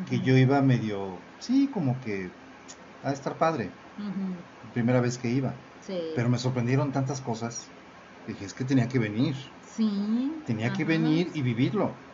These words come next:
Speaker 1: Si no, hubiera continuado pensando que, "No, no, esto no, no es cierto".
Speaker 2: Ujú.
Speaker 1: Y me sorprendió muchísimo.
Speaker 2: Sí. Sí,
Speaker 1: Me sentí
Speaker 2: porque
Speaker 1: muy cambiado.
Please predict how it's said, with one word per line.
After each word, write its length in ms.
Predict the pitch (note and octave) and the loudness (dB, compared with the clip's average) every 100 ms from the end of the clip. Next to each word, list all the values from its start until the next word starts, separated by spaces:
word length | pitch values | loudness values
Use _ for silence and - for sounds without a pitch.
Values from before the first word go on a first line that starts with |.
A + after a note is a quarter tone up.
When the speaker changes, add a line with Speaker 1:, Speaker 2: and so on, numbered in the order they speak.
| - - | -20 -16
Speaker 1:
Si 260 | - A2+ | -12 -4
no, 520 | A2+ A2+ C3+ D3 C3 - - - | 0 4 4 4 0 -8 -20 -6
hubiera 300 | B2+ A#2 B2 | 0 2 2
continuado 960 | C3+ C3+ B2+ A#2 A#2 C3+ C#3 A#2 G2 F#2 | 2 2 2 2 4 4 4 4 0 -4
pensando 480 | - A#2 A2 A2 A#2+ | -2 -2 0 -2 -2
que, 220 | B2 G2+ E2 - | -2 -8 -8 -14
"No, 500 | F#2+ B2 C3 G2 - | -6 -4 -4 -4 -10
no, 220 | G2 G#2 | -12 -8
esto 180 | A2 A2 | -8 -4
no, 160 | B2+ A#2 | -2 -2
no 100 | A#2 | -2
es 60 | B2+ | -2
cierto". 420 | B2+ C#3+ C#3+ D#2+ - - - - | -2 -4 -4 -14 -16 -20 -16 -2
Speaker 2:
Ujú. 400 | A3+ A3 A3 A3+ | 2 2 4 2
Speaker 1:
Y 40 | |
me 100 | A2+ | 2
sorprendió 440 | A2 B2+ B2+ A2+ A#2+ | 0 0 0 2 2
muchísimo. 840 | C#3+ C3+ B2 C3+ F#3+ C3+ F2 - - | 2 0 -4 -2 -2 -2 -4 -12 -20
Speaker 2:
Sí. 680 | - G3 F#3+ F#3+ G#3 A3 A3+ - - - - - | -10 -6 -4 -4 -6 -8 -10 -16 -20 -20 -20 -12
Sí, 220 | - B3 | 0 2
Speaker 1:
Me 80 | B3 | 4
sentí 280 | A#3+ B2+ A3 | 4 4 4
Speaker 2:
porque 80 | E3 | 4
Speaker 1:
muy 120 | E3+ | 4
cambiado. 420 | E3 C3+ G#2+ F2+ | 4 4 4 0